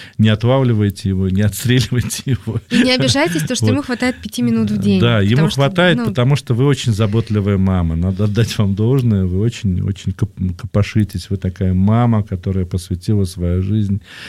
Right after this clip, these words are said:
Speaker 1: И вот это вот, это мой ребёнок. Ну, вот нужно вам задуматься, что ребёнок уже не ваш, он свой собственный.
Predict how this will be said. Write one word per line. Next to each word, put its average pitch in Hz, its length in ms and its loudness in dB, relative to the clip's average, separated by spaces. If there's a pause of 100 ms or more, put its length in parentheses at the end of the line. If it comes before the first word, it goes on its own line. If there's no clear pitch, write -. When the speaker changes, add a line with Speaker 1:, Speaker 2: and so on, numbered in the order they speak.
(300)
Speaker 1:
И 95 40 2
вот 95 80 4
это 95 120 2
вот, 95 140 -2
это 113 220 0
мой 107 260 4
ребёнок. 92 520 0
Ну, 95 260 -2
вот 95 420 -6
нужно 113 600 0
вам 117 220 2
задуматься, 107 560 2
что - 180 -6
ребёнок 147 420 0
уже 107 200 2
не 117 120 4
ваш, 90 320 0
он 113 120 0
свой 113 240 0
собственный. 92 760 -2